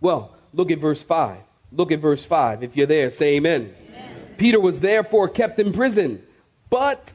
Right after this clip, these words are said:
Speaker 1: constant prayer, underline that, was offered to God for him by the church. And when Herod was about to bring him out, that night Peter was sleeping, bound with two chains between two soldiers, and the guards before the door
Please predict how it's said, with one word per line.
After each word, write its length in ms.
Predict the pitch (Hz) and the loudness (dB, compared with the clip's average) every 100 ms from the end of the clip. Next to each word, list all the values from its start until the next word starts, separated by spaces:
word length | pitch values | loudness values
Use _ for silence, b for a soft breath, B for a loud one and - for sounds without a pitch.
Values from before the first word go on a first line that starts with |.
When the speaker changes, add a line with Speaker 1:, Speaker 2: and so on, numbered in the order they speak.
| - - | -18 -4
Speaker 1:
constant 640 | 277 294 277 - 254 202 | -2 0 -2 -2 -4 0
prayer, 320 | 220 185 151 | 0 2 2
underline 440 | 190 180 156 127 123 | 2 2 2 0 0
that, 340 | 123 135 - b b b | 2 0 -4 b b b
was 220 | 151 165 - | -2 -2 2
offered 460 | 180 214 240 233 | 2 2 0 -4
to 120 | 233 196 | -6 -2
God 560 | - 143 123 131 156 - _ _ _ _ | 0 2 4 2 0 -10 _ _ _ _
for 380 | - - 214 226 | -8 0 2 2
him 440 | 190 147 131 165 | 2 2 2 -2
by 240 | - 143 | -2 -2
the 120 | 143 170 | 0 -2
church. 560 | - 226 143 - - _ _ _ _ - | 0 0 0 -4 -16 _ _ _ _ -4
And 140 | 190 | 0
when 160 | 190 185 | 2 0
Herod 480 | 185 285 339 294 | 0 0 2 2
was 160 | 190 180 | 2 0
about 320 | 175 180 170 | 2 0 0
to 60 | 160 | 0
bring 200 | 151 165 | 2 4
him 120 | 147 | 4
out, 400 | 139 90 - - - _ _ _ | 2 -2 -10 -20 -20 _ _ _
that 240 | 156 160 165 | 0 0 2
night 320 | 180 147 - | 0 0 -2
Peter 240 | 185 180 | -4 -2
was 160 | 139 123 | -4 -8
sleeping, 800 | - 165 180 170 139 107 95 - _ _ | -12 -6 -4 -2 -2 -2 -6 -20 _ _
bound 420 | - 151 165 165 156 | -4 2 2 2 0
with 180 | 147 | -4
two 180 | - 196 | -6 -6
chains 480 | 170 - 175 156 139 | -4 -2 2 2 0
between 460 | 139 135 185 180 165 | -6 -6 -2 -2 -2
two 180 | 180 | -8
soldiers, 560 | 170 - 185 165 151 139 | -8 -2 0 0 -2 -2
and 140 | 139 | 0
the 40 | 139 | 0
guards 400 | 165 175 170 127 | 2 2 0 -2
before 360 | 160 - 180 | -6 0 2
the 100 | 160 | 2
door 480 | 143 175 190 147 131 | 0 2 4 4 0